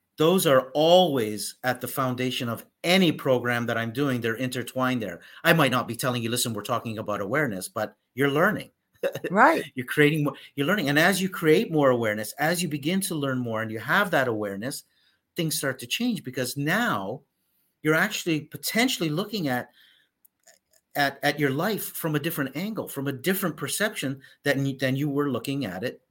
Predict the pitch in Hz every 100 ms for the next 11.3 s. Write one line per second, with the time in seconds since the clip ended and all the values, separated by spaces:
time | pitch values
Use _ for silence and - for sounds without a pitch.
0 | _ 147 147 254 392 - - _ _ _
1 | _ _ _ _ _ 180 185 - _ _
2 | _ _ _ _ _ _ _ - 180 170
3 | - _ _ _ - 254 294 320 392 359
4 | 269 254 233 - _ _ _ - 269 247
5 | - 269 - - 277 262 262 - - 240
6 | 220 - 202 196 - 220 196 180 220 240
7 | 226 226 185 180 165 190 240 294 233 -
8 | - 185 180 175 151 - 175 175 175 190
9 | 170 160 139 156 - 170 156 151 165 156
10 | 151 151 156 180 180 208 185 151 - 127
11 | 165 -